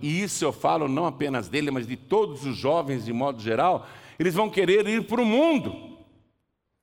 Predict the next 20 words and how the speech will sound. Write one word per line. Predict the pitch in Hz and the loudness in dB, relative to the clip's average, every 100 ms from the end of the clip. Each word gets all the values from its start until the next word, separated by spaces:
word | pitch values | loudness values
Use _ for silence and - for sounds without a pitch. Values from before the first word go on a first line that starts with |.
| _ _ _ _ _ _ - | _ _ _ _ _ _ 2
Eu | 175 | 6
olho | 226 285 254 - - - | 6 4 2 -2 -14 -2
pra | 196 | 2
esta | 214 - 190 | 2 2 0
igreja, | 143 147 254 247 143 | 2 4 4 4 4
eu | 170 | 4
não | 277 | 4
vejo | 190 262 247 | 4 2 2
jovens. | 233 165 247 269 156 101 - - - _ _ _ _ _ _ _ _ _ _ _ _ _ _ _ | 0 2 2 2 0 -4 -8 -14 -18 _ _ _ _ _ _ _ _ _ _ _ _ _ _ _
Apesar | - 87 113 | -10 -4 -4
que | 117 147 | -4 -6
você | 120 - - 123 147 | -6 -8 -8 -6 -6
que | 147 - | -8 -6
nasceu | 98 87 107 | -6 -6 -8
de | 95 92 | -6 -6
novo | 92 113 123 | -4 -6 -6
é | 139 | -6
uma | 143 | -6
criança. | 143 113 98 101 98 - - - - _ _ _ - - - - - - - - - - - - - - - | -8 -8 -6 -6 -10 -16 -20 -20 -20 _ _ _ -20 -20 -20 -20 -20 -20 -20 -20 -20 -20 -20 -20 -20 -20 -10
Mas | 107 131 170 208 160 92 - - - - | 0 2 4 2 0 -2 -6 -8 -10 -14